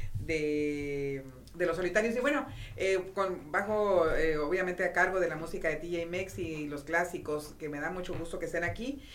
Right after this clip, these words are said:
Y bueno, nada más les quiero recordar que mañana miércoles nos vamos a, a ver allá en Otay Station Food Gallery. De seis a nueve, ahí los esperamos y, y, eh, y bueno,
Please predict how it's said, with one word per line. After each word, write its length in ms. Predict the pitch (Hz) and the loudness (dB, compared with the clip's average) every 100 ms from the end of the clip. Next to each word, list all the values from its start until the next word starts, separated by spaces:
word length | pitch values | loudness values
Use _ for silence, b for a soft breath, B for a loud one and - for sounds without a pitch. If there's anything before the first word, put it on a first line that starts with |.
| B | B
Y 60 | - | -2
bueno, 180 | 294 330 | 2 4
nada 120 | 302 | 2
más 100 | 311 | 2
les 120 | 311 277 | 2 2
quiero 240 | 277 285 | 0 2
recordar 440 | 254 190 180 202 | 2 2 2 0
que 160 | 202 220 | 0 -2
mañana 440 | 180 170 175 190 | -2 -2 -2 -2
miércoles 400 | 196 185 185 175 156 | -4 -4 -2 -4 -2
nos 80 | |
vamos 240 | 151 170 175 | -2 -2 -4
a, 280 | 151 135 127 | -4 -4 -4
a 60 | |
ver 140 | 151 165 | -4 -2
allá 260 | 160 165 | -2 -4
en 60 | 165 | -4
Otay 340 | 160 160 180 | -2 2 2
Station 540 | 175 170 170 - 170 160 | 2 -2 -4 -6 -8 -6
Food 180 | 190 - | -6 -2
Gallery. 460 | 170 175 170 151 139 B B B - | 0 0 0 -4 -10 B B B -6
De 140 | 160 | -4
seis 280 | 160 208 233 | 0 0 0
a 80 | 202 | -4
nueve, 280 | 165 170 170 | -2 0 2
ahí 100 | 170 | 0
los 120 | 190 | -4
esperamos 520 | 180 147 160 214 226 | -4 0 2 2 -2
y, 240 | 196 165 147 | -2 -4 -6
y, 240 | 165 156 | -6 -2
eh, 220 | 147 147 143 | -2 -2 -4
y 120 | 175 | 0
bueno, 260 | 220 196 | 0 0